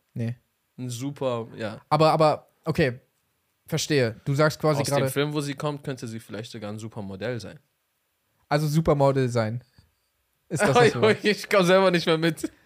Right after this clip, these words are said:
Speaker 1: Wir sind, ein Supermodel sind wir.
Speaker 2: Ach so, ja, genau.
Speaker 1: Okay.
Speaker 2: Ein Super, ja. Du auch?
Speaker 1: Ja.
Speaker 2: Ja, oder? Weil
Speaker 1: Ja. Ich tue mich immer voll schlecht auf Fotos und ich glaube, wenn ich das könnte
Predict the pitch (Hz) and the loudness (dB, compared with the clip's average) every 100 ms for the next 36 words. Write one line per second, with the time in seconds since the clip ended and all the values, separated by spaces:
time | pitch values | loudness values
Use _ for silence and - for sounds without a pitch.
0 | _ 151 165 - 165 202 170 220 220 185 | _ 0 0 2 2 2 2 2 2 4
1 | 156 135 123 - 131 - 127 - _ _ | 4 2 -2 -6 -8 -8 -12 -14 _ _
2 | 180 170 170 143 123 120 113 - - 143 | 0 0 0 0 -2 -2 -4 -4 -2 2
3 | 123 131 131 107 110 - 131 160 196 349 | 0 0 -4 -4 -6 -6 0 4 4 2
4 | - _ _ _ _ _ - 151 - 101 | -6 _ _ _ _ _ -12 -10 -6 -2
5 | 110 - _ - - 135 110 139 339 277 | -2 -4 _ -16 -2 0 2 0 0 0
6 | 131 123 - _ _ _ _ _ _ 165 | 0 -2 -6 _ _ _ _ _ _ 0
7 | - 233 220 196 160 165 160 160 - - | 2 2 2 2 2 2 2 0 -4 -6
8 | 151 156 160 - - 135 - 143 127 127 | -4 -2 -6 -8 -14 -12 -6 -2 0 0
9 | 123 120 _ - 123 127 127 - 135 127 | -2 -6 _ -10 -8 -8 -8 -4 -4 -2
10 | 120 117 | -4 -6